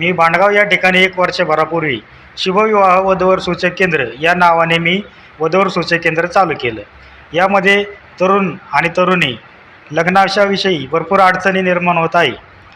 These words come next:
त्याच्यामुळं एक तरुण असून मी <clears throat> काही कारणांमुळे विधव-, वधूवर सूचक याची स्थापना केली.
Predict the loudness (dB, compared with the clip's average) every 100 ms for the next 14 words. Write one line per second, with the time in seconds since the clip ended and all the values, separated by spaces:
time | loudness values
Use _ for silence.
0 | -10 -6 -2 0 0 0 -4 -8 -2 0
1 | 2 2 0 -4 -6 -8 -4 -4 -4 -10
2 | -20 -20 -20 -20 -20 -20 -6 0 0 0
3 | -2 2 0 2 2 2 0 0 -2 -8
4 | -6 -2 -2 -2 0 2 2 2 -2 0
5 | 0 0 0 0 0 -2 -2 -4 -6